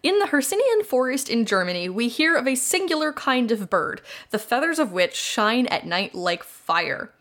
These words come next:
In the seventh century, Isidore of Seville notes that their feathers sparkle so much in the shade that, however dark the night is with thick shadows, these feathers, when placed on the ground, give off light that helps to mark the way,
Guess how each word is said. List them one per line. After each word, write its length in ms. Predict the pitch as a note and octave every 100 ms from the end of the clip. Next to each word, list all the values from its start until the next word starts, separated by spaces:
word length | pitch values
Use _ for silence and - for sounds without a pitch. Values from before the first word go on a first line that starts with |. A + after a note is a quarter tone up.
| _ _ _ _ _ _ _ _ _ _ _ -
In 120 | G#3+
the 80 | G#3
seventh 420 | - C4 C#4+ G4+
century, 500 | - F#3 F3 F#3 F#3
Isidore 340 | A3+ B3+ A#3 G#3
of 100 | G#3
Seville 580 | G#3+ F3+ C4 D4+ F#3+
notes 380 | G#3 F3 F3 -
that 240 | - - F#3+
their 160 | G3+
feathers 420 | - A#3+ D#4 D#4+
sparkle 460 | - - A#3+ B3 A#3
so 280 | - C4 F4+
much 240 | E4+ E4+
in 100 | C#4+
the 60 | C4+
shade 440 | - B3+ G#3 G3
that, 180 | F#3 F3+
however 460 | G#3 G#3 A3+ E4+ C#4+
dark 320 | A3 A#3+ -
the 80 | A3
night 240 | F#3+ F#3+
is 180 | F#3 F3+
with 140 | F#3 -
thick 120 | B3+
shadows, 560 | - G#3 F3 - - - - - - B3
these 240 | A#3+ A3+
feathers, 480 | - E4 G3 F#3 G3
when 140 | G3+
placed 320 | - G#3+ A3+
on 80 | A3+
the 80 | G#3+
ground, 440 | G3 E3 E3 F#3+ -
give 180 | A3+
off 240 | C#4 C4+ A#3
light 320 | A3 B3 -
that 100 | F#3
helps 260 | F#3 G3 -
to 80 | A3+
mark 260 | E3+ E3+
the 120 | - A3+
way, 360 | D#4+ D4 -